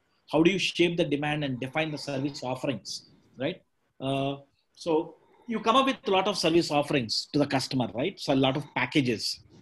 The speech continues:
the new services, uh, what you provide. So how do you shape the demand? How do you understand the demand and define those, right?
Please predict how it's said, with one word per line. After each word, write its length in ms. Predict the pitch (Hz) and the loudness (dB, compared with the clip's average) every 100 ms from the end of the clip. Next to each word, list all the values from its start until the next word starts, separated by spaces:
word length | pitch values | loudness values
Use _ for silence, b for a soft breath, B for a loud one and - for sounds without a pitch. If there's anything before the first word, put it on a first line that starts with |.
| _ _ _ 131 | _ _ _ 0
the 100 | 135 | 2
new 200 | 147 160 | 2 2
services, 720 | 151 135 127 127 120 120 - _ | 2 2 2 0 -4 -6 -16 _
uh, 400 | - 127 123 120 123 - 135 | 0 2 4 0 -2 -6 -8
what 140 | 131 - | -4 -2
you 100 | 135 135 | -2 -4
provide. 380 | 123 123 123 127 _ _ _ _ _ | -4 -2 -2 -6 _ _ _ _ _
So 140 | 147 | 0
how 180 | 131 160 | 4 6
do 60 | 180 | 6
you 240 | 175 160 | 4 2
shape 300 | - - 151 | -4 0 2
the 80 | 143 | 2
demand? 400 | 131 135 131 104 | 2 2 2 0
How 100 | 139 | 0
do 60 | 151 | 2
you 60 | 127 | 2
understand 380 | 135 135 151 147 | -2 -4 -4 -2
the 40 | 127 | -2
demand 280 | 123 131 | -4 -2
and 120 | 127 113 | -2 -4
define 500 | - 127 120 113 113 | -6 -4 -4 -6 -6
those, 360 | 110 110 107 - - - _ - | -6 -6 -8 -20 -20 -20 _ -4
right? 180 | 135 | -4